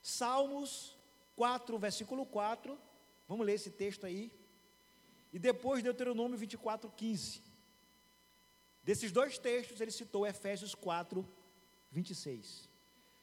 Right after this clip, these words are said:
Salmo quatro, versículo quatro, ele fala do aspecto comportamental desse novo homem. Salmos quatro, quatro diz assim: "Quando vocês ficarem irados, não pequem."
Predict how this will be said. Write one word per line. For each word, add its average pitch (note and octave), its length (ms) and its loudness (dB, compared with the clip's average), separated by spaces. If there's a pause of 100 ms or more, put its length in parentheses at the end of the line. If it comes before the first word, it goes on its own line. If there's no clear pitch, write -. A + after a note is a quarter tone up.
(120)
Salmo C4 360 4
quatro, C4 360 2
versículo A#3+ 440 -2
quatro, A3 520 0 (3000)
ele G3+ 140 2
fala B3 200 2
do A#3+ 120 2
aspecto B3 480 0
comportamental C4 920 -2
desse A3 280 -4
novo E3 280 -2
homem. C#3 320 -2 (1900)
Salmos F#3 360 -2
quatro, G#3 280 0
quatro G#3+ 280 0
diz G3+ 100 -8
assim: E3+ 240 -2
"Quando E4+ 220 4
vocês C4+ 240 0
ficarem B3 320 2
irados, G#3+ 420 2
não C#4+ 160 0
pequem." A3+ 560 -4